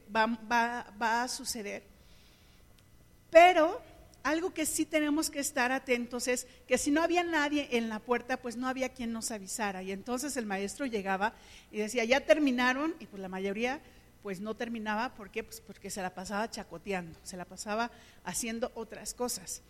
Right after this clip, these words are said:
Y recordé esto cuando estaba leyendo precisamente Mateo veinticuatro cuarenta y cuatro,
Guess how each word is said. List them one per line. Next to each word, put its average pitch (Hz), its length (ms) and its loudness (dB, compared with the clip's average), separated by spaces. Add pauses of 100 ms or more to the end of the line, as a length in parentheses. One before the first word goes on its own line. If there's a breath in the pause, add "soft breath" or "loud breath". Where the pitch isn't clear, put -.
(520 soft breath)
Y 262 480 2
recordé 294 640 4
esto 277 420 -2 (180)
cuando 226 200 0
estaba 262 280 2
leyendo 240 400 2
precisamente 226 680 -2
Mateo 226 480 0 (420 loud breath)
veinticuatro 208 640 0
cuarenta 220 320 -4
y 226 60 -6
cuatro, 220 340 -4